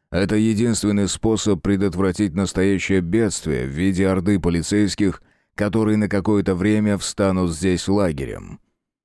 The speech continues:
Томас при этой мысли напрягся. Рейвенскрофт внимательно посмотрел на них обоих. "Нам всем было бы гораздо легче, если бы вы оба исчезли в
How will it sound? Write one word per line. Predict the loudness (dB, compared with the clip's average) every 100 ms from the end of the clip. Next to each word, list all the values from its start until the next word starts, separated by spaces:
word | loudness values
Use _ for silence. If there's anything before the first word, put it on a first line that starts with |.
| _ _ -2
Томас | 0 2 0
при | 0 0
этой | 0
мысли | 0 -2 0
напрягся. | 0 0 -2 -2 -4 -12 -14 _ _ _ _
Рейвенскрофт | 0 2 2 0 0 0 0 -6 -4
внимательно | -2 0 0 -2 0 -2
посмотрел | -2 -2 -2 0 0
на | 0 0
них | -2 -2
обоих. | -4 -2 -4 -6 -16 _ _ _ _ _ _ -8
"Нам | -2 2 2 0
всем | 0 2 2 2
было | 2 2
бы | 2 2
гораздо | 2 2 0 0 2
легче, | 4 4 2 -2 -6 -4 -6 -10 -16 -8
если | -2 0 0 0 0 2
бы | 2 2
вы | 4 2 4
оба | 4 4 2 2 0
исчезли | 0 -4 0 2 0 -4 -8
в | -8